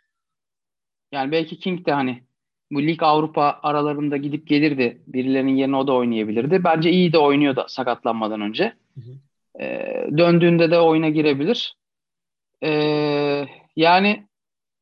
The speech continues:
Speaker 1: mesela o bir önceki maça göre en net daha iyi seviyeye gelmiş bir İrfan Can var. Daha iyi seviyeye gelmiş bir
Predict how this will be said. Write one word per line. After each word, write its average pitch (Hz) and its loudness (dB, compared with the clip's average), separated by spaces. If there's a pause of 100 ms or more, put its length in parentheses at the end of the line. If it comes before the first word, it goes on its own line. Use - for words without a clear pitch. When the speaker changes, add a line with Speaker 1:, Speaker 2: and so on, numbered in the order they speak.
(500)
Speaker 1:
mesela 202 2
o 233 2
bir 214 2
önceki 233 0
maça 233 0
göre 220 2
en 226 0
net 220 -4 (220)
daha 202 2
iyi 214 -6
seviyeye 214 -4
gelmiş 202 -6
bir 151 -10
İrfan 196 -6
Can 233 -2
var. 233 -6 (140)
Daha 170 0
iyi 202 -4
seviyeye 175 -4
gelmiş 156 -4
bir 135 -4